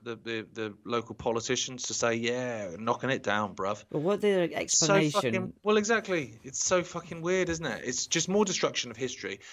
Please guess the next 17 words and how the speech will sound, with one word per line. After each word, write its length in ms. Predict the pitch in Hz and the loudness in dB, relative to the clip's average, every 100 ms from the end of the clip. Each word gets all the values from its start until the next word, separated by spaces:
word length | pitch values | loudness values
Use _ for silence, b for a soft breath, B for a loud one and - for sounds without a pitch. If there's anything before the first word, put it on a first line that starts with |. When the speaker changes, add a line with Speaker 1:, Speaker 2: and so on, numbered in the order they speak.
| B | B
Speaker 1:
and 100 | 135 | -2
it's 100 | 151 170 | -2 -4
more 220 | 170 160 | -4 -2
rewriting 540 | 147 131 143 135 - | -2 0 0 0 -4
of 80 | 101 | -8
history 260 | 107 - 101 | -8 -8 -6
as 120 | 104 | 0
well, 180 | 107 98 | 2 4
as, 180 | 104 - B B B | 0 -4 B B B
as 200 | - 117 | -2 -2
the 100 | 120 | 0
Russians 480 | 107 117 - 110 104 | 0 2 0 -6 -8
as 120 | 101 | -10
these 340 | - 104 98 101 - | -4 -4 -4 -10 -12
horrendous 500 | - 107 107 98 98 | -4 2 2 0 -4
bastards, 680 | - 104 101 - 87 80 - b b b b b b - | 0 2 0 -2 -6 -6 -10 b b b b b b -2
um, 340 | 98 98 95 | 0 0 -2